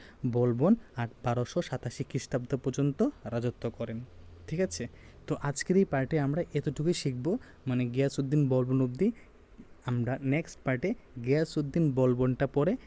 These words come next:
এটা শেষ করে নিব, এবং তারপরে কি পড়ব, তারপরে আমরা এখানে এই যে দিল্লি সুলতানি শাসন, শাসনের সময় যে সংস্কৃতি, ঠিক আছে, ওদের সংস্কৃতি, তারপর শিল্প সাহিত্য, মানে, কী কী বানিয়েছে সেটা, সেটা পড়ব। তো আগে পড়ব কি,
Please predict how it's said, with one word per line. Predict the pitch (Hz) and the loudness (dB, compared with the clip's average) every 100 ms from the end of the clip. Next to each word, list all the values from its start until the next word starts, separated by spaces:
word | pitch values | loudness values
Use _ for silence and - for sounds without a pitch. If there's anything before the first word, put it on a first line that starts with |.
| - | -12
এটা | - 139 | -6 -4
শেষ | - 147 143 | 0 0 0
করে | - 151 | 2 4
নিব, | 143 170 269 - - | 2 0 -6 -10 -8
এবং | 120 123 - | -4 -4 -4
তারপরে | 160 185 196 156 143 143 | -2 -2 0 2 2 0
কি | - 156 | -4 -2
পড়ব, | 156 147 180 - | 0 0 -2 -4
তারপরে | 127 127 - 135 127 | -4 -4 -2 -2 0
আমরা | 123 135 | -2 -4
এখানে | - 160 254 - - - - - - - - - - - 143 | -2 -2 -2 -6 -18 -14 -12 -12 -12 -14 -14 -16 -16 -6 -2
এই | |
যে | 123 117 | 0 0
দিল্লি | 131 135 151 | 0 0 0
সুলতানি | 151 143 131 131 135 | -2 -2 -2 0 -2
শাসন, | 131 131 | -2 -4
শাসনের | 127 - 143 139 - | -4 -4 -2 -2 0
সময় | 127 123 | 0 0
যে | 117 131 131 - - - | 0 -2 -2 -6 -18 -18
সংস্কৃতি, | - 127 127 - 127 - 117 - | -4 0 0 -2 -4 -2 -4 -4
ঠিক | 143 | 0
আছে, | 160 135 - - - | 0 -2 -8 -12 -6
ওদের | 131 139 - | 0 0 0
সংস্কৃতি, | 139 135 - 127 139 | 0 0 -2 -4 -4
তারপর | 120 127 - 131 127 | -4 -4 -4 -4 -4
শিল্প | - 143 139 131 143 | -2 0 0 0 -2
সাহিত্য, | - 123 120 - 120 | 0 -2 -4 -4 -2
মানে, | 120 120 | -2 -4
কী | - | -6
কী | 127 139 | -2 -2
বানিয়েছে | 127 127 131 - 165 | 0 2 0 0 -2
সেটা, | - 135 123 | 0 0 0
সেটা | - 131 127 | -2 -4 -4
পড়ব। | 113 117 120 117 - - - | -4 -6 -8 -12 -16 -14 -6
তো | |
আগে | 123 120 139 | -4 0 0
পড়ব | 135 139 143 | 2 0 0
কি, | - | 0